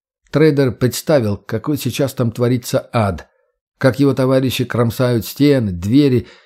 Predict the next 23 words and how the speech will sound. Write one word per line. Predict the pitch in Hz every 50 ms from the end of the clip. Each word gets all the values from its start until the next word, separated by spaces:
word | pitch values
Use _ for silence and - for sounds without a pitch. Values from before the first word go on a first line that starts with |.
| _ _
и | _ 110
самих | - 123 123 147 156 131
животных | 107 120 127 135 139 127 - 113 101 -
автоматными | 98 - 120 120 127 127 127 - 127 123 120 117
пулями. | - - - 131 123 113 107 92 85 73 - _ _ _ _ _ _ _ _ _
Стало | 120 - - 143 131 135
понятно, | - 135 131 147 160 151 127 - 120 107 - - _ _ _ _
что | - - - 123
зачистка | 110 120 113 - - 156 131 - - 110
помещения, | 101 117 110 117 113 104 - - 170 156 135 113 101 95
кабинетов, | - _ - 107 95 104 110 131 147 147 135 - - 98 92
залов, | 104 98 92 110 131 135 139 123 107 92 -
коридоров | - 113 104 98 101 110 139 143 123 110 92 82 - -
шла | - - 127 113
полным | 107 - _ 135 127 117 104 107 104 101
ходом. | - - - 233 160 - - - - _ _ _ _ _ _ -
Сверху | - - 147 180 170 147 - - 156
на | 147 143
крыше | - - 151 165 143 - 143
административного | 131 123 135 139 135 - - 135 123 - - 156 143 143 139 127 120
корпуса | 113 - - 156 165 165 - 120 - - - 110 - -
силуэты | - - 143 139 143 143 131 - 123
сумасшедших, | - - 117 117 107 - - 160 - - - 104 -